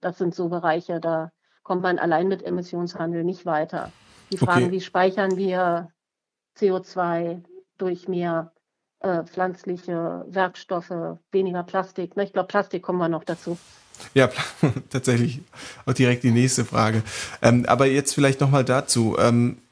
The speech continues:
Speaker 2: was kann man denn da tun? Also, macht man da, was sagt die S P D, macht man da eine C O zwei Steuer oder, ähm, hebt man da irgendwie Importzölle auf,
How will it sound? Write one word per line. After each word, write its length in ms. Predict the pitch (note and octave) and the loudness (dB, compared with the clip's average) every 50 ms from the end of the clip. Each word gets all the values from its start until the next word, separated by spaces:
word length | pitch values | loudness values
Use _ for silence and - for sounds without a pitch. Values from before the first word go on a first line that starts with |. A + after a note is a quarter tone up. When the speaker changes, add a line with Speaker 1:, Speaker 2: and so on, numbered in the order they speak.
| _ - - - - - - - - - | _ -20 -18 -18 -18 -18 -18 -16 -2 2
Speaker 2:
was 220 | - B2 - - | 2 2 4 4
kann 140 | - D3 D3+ | 4 4 4
man 140 | E3 D#3 D3 | 4 4 4
denn 140 | D3 C#3 C3 | 4 4 4
da 140 | B2 A#2+ | 2 2
tun? 440 | A#2 - - F#3 F#3 E3 A#2+ G#2+ - - | 0 0 0 2 4 4 4 2 2 0
Also, 420 | F2 A#2 A#2 C#3 A#2+ A2+ G#2+ - - - _ - E2+ F2 - - - - - _ _ _ - | 0 0 2 2 2 0 0 -4 -8 -14 _ -16 -16 -16 -16 -18 -20 -20 -20 _ _ _ -2
macht 300 | - B2+ B2 B2 - - | 2 2 2 2 2 0
man 160 | B2 A#2+ A2+ | 0 2 2
da, 220 | A#2 A2+ A2+ A2 - | 2 2 2 0 0
was 140 | B2 A#2 - | 0 0 0
sagt 200 | B2 B2 B2+ - | 0 -2 -2 -2
die 80 | - - | -2 -2
S 140 | B2+ - | -2 -2
P 120 | - B2 A#2 | 0 -2 0
D, 200 | A#2 A#2 A2 A2 | 0 2 2 2
macht 300 | A2 G2+ G#2+ - - - | 2 0 -2 -2 -2 -2
man 100 | A#2 A2+ | 0 0
da 60 | A2+ | 2
eine 180 | A2 A2 A2 A2 | 2 0 0 0
C 160 | - - A2+ | 0 0 0
O 60 | A2+ | 0
zwei 340 | - - - - - D3+ D3+ | 0 0 2 4 2 2 2
Steuer 560 | - - C#3+ C3+ C3+ C3+ C3 C3+ C3+ C3 A#2+ | 2 4 4 4 4 4 4 4 2 2 2
oder, 280 | G2+ A#2 A2+ A2 A2 G#2+ - - - - - - - - - - | 2 2 2 2 0 0 -4 -12 -18 -16 -16 -18 -18 -18 -6 -2
ähm, 260 | - D2 D2 - - - - - - - - - - _ - C#2 - - | -2 -2 -2 -4 -8 -10 -12 -12 -12 -12 -14 -16 -20 _ -18 -10 -2 2
hebt 280 | C3 C3 B2+ C3 - | 4 4 4 4 2
man 120 | A#2 A2 A2 | 2 4 4
da 140 | A2+ A2 | 4 2
irgendwie 300 | - G#2+ A2+ A2 A2 A#2+ | 2 2 2 2 2 2
Importzölle 920 | - C#3+ D3 D#3+ - C3+ B2+ - - - - B2+ B2 A#2+ A#2+ A#2 A#2 A2+ - | 2 0 0 2 2 2 2 2 2 2 2 4 4 4 4 4 2 2 2
auf, 380 | - G#2 G#2+ G#2 G#2 A2+ - | 2 2 2 2 0 -2 -4